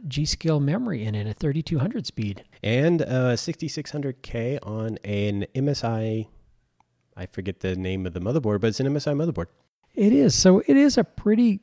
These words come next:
Speaker 1: stout machine. But this week, as we started getting ready for upgrading the main machine for our next round of demos and lan parties, uh, we spent a little more time on that. And by we, I mean that I basically kicked my kids off of it.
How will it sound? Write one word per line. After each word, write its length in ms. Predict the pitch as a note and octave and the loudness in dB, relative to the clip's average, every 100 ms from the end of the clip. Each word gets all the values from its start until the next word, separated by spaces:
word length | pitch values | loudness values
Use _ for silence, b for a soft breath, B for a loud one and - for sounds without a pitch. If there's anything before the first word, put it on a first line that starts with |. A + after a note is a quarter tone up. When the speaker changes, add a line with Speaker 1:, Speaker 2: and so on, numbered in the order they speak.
| _ | _
Speaker 1:
stout 460 | - - - D3+ E3+ | -16 -4 2 4 2
machine. 540 | F3 D#3 - C4 C#3+ - b b b b _ | 0 0 0 -2 -4 -8 b b b b _
But 340 | B3 F3 D#3 F#3+ | -4 -4 -2 2
this 280 | G#3 - | 2 4
week, 200 | G3 F#3+ | 2 2
as 120 | F3 D3 | 2 0
we 80 | |
started 360 | D#3+ F3+ E3 D3+ | -2 -2 -2 0
getting 240 | D3 D3 | 2 2
ready 300 | C#3+ C3 B2+ | 4 2 2
for 640 | C3 - B2+ A#2 A#2 A2+ - | 0 -4 -6 -2 2 2 0
upgrading 720 | C3+ - C3 B2 B2 A#2+ C3 - _ - | -4 0 2 2 2 0 -4 -10 _ -10
the 380 | C3+ A2+ A2+ A2+ | -6 -2 -2 -2
main 280 | A2+ B2+ C#3 | 2 4 6
machine 380 | C3+ - A#2 C3+ | 4 2 0 0
for 200 | - A2 | 0 0
our 120 | A2 | 0
next 240 | B2 - | 0 0
round 240 | A#2+ A#2+ A2+ | 0 2 2
of 140 | G#2 | 0
demos 360 | A2+ A2+ A#2 G#2+ | 0 2 2 0
and 120 | G#2 | 0
lan 200 | A#2+ D#3+ | 0 2
parties, 440 | G#2+ F#2 A2+ F3 - b b b b b - | 0 0 -2 -2 -6 b b b b b -12
uh, 140 | - | -6
we 500 | B2+ C3 C#3 C3+ C#3 - - F#3+ E3 | 0 2 4 4 2 -4 -6 -6 -6
spent 320 | - F3+ F#3+ | 0 2 4
a 60 | |
little 120 | F3+ D#3+ | 6 6
more 140 | D#3 | 6
time 260 | E3 G3+ D#3+ | 4 4 6
on 140 | A2+ | 4
that. 160 | A2+ A#2 | 2 0
And 160 | A#2+ | -2
by 220 | A2+ A#2 | 0 2
we, 280 | A2 A#2+ C#3 | 2 4 4
I 120 | B2+ | 6
mean 240 | A#2 A#2 A#2 | 4 2 2
that 100 | A2+ | 2
I 120 | A2 | 0
basically 500 | G#2+ A2 - - G2+ | 0 -2 -2 -4 -6
kicked 260 | - A#2 - | -4 -6 -4
my 140 | G2 | -4
kids 340 | G2 B2+ G#2+ | 0 0 0
off 260 | A2 A2 - | 0 -2 -2
of 120 | G2 | -2
it. 160 | A2+ | -6